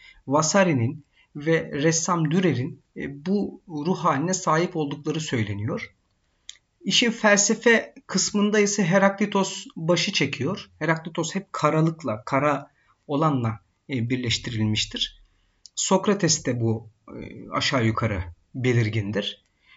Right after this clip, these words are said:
E, Nietzsche son dönemde, e, melankoliyle birleştirilebilir. Bir de açıkçası Kierkegaard'ı burada, e, söylemeden geçmemek lazım. Bunlar bu ruh hallerinin ev sahipleridir diyebiliriz.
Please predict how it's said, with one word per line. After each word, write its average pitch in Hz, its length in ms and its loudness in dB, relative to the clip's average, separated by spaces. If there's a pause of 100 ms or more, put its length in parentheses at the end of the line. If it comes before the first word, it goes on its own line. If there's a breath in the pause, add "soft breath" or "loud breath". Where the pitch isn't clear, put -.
(120)
E, 156 240 2
Nietzsche 170 500 4
son 131 360 2
dönemde, 110 600 0 (320)
e, 127 140 -12
melankoliyle 127 800 0
birleştirilebilir. 107 920 -4 (500 loud breath)
Bir 202 100 0
de 208 60 4
açıkçası 180 520 0
Kierkegaard'ı 135 840 0
burada, 139 460 -4 (120)
e, 87 80 -18 (400)
söylemeden 147 580 0
geçmemek 123 520 -2
lazım. 120 380 -8 (460 loud breath)
Bunlar 190 440 4
bu 180 100 2
ruh 202 180 4
hallerinin 151 640 4
ev 185 160 2
sahipleridir 156 840 0
diyebiliriz. 160 800 4